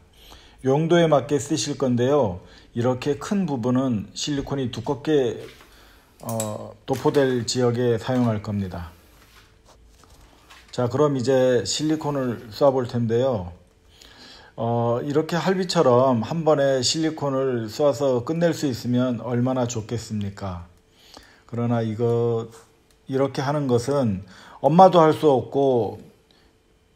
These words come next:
회사 다니는 아빠는 더더욱 할 수 없겠죠.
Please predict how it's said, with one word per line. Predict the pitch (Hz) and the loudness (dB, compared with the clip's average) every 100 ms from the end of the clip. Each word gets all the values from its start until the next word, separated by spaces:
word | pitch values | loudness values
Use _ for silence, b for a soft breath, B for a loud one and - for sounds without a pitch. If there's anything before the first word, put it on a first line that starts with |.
| - | 0
회사 | 170 160 156 | 4 6 6
다니는 | 127 120 123 120 | 6 4 4 2
아빠는 | 107 - 123 123 117 | 2 0 0 2 0
더더욱 | 110 120 117 123 | 0 2 2 0
할 | |
수 | 120 120 | -2 -4
없겠죠. | 98 101 90 - 104 85 | -4 -8 -6 -6 -6 -6